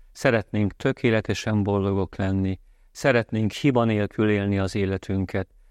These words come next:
szeretnénk, hogyha a boldogság utáni vágyunk és annak beteljesedése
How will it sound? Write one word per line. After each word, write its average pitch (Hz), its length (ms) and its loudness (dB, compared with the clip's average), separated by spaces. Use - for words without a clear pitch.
szeretnénk, 131 520 0
hogyha 120 520 0
a 113 100 0
boldogság 113 880 0
utáni 107 440 0
vágyunk 113 600 2
és - 180 -4
annak 104 240 0
beteljesedése 104 1040 -2